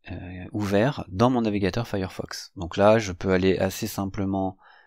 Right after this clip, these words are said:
découvrir les outils. Donc là, j'ai fait un rectangle, je peux sélectionner ce rectangle, je peux changer sa couleur en bas. Donc ça permet de découvrir le logiciel si on n'arrive pas à l'installer chez soi.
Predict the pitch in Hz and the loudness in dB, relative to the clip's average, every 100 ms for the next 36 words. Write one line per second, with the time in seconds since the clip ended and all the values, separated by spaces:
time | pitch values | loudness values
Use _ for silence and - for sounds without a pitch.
0 | _ _ _ _ _ _ _ _ 107 98 | _ _ _ _ _ _ _ _ -6 -6
1 | - 101 95 92 87 87 87 - 151 - | -4 -6 -4 -2 -2 -4 -6 -4 -4 -4
2 | _ _ _ _ _ _ _ _ _ _ | _ _ _ _ _ _ _ _ _ _
3 | _ _ _ _ _ _ _ _ _ _ | _ _ _ _ _ _ _ _ _ _
4 | _ _ _ _ _ _ _ _ _ - | _ _ _ _ _ _ _ _ _ -16
5 | - 87 85 78 78 78 - 98 120 113 | -12 -12 -8 -8 -8 -8 -4 -2 -2 -2
6 | 82 85 87 82 - 87 85 - _ - | -4 -4 -8 -8 -6 -4 -6 -10 _ -20
7 | - _ - - 92 87 - 80 82 - | -20 _ -16 -8 -6 -6 -6 -6 -6 -8
8 | 87 - 107 117 120 104 - 95 85 87 | -8 -2 0 0 -4 -10 -10 -8 -6 -8
9 | 90 - 85 80 78 90 - _ - - | -8 -8 -6 -6 0 0 0 _ -20 -16
10 | - - - - - 101 131 143 135 127 | -16 -16 -20 -10 -4 2 6 8 8 6
11 | 113 123 127 123 110 101 95 101 101 92 | 6 4 4 2 2 4 2 2 0 0
12 | 117 135 147 117 98 87 - 123 110 98 | 8 8 6 0 0 0 4 4 4 0
13 | - 87 101 95 - - | -2 -2 -2 -4 -8 -12